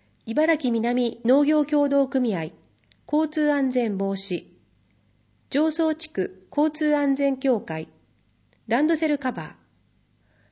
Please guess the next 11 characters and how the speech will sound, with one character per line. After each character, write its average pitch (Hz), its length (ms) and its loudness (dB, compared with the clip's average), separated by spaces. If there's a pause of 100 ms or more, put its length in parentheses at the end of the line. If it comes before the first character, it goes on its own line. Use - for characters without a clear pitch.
(920)
茨 302 340 0
城 - 140 -14
コ 302 180 0
ー 254 40 -2
プ - 360 -6
生 311 240 -2
活 311 260 -2
協 294 200 2
同 285 200 0
組 262 280 -2
合、 175 160 -6